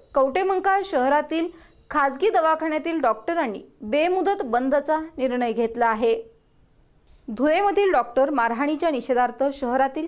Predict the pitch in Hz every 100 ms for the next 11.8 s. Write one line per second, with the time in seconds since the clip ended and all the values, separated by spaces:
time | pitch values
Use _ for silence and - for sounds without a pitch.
0 | - 240 233 233 381 294 294 294 277 285
1 | 285 214 214 311 320 214 185 - - -
2 | 220 311 370 370 392 285 254 233 269 277
3 | - 214 208 214 214 - - _ _ 247
4 | 262 269 311 - - - - - 359 403
5 | 427 277 240 254 262 - _ _ _ -
6 | 302 302 392 294 254 262 254 311 269 240
7 | 233 240 220 214 240 214 - _ - 214
8 | 247 277 311 320 254 247 277 302 294 269
9 | 269 294 285 - - 247 254 349 403 320
10 | 262 254 277 190 - 214 240 247 339 339
11 | 330 370 302 190 240 233 285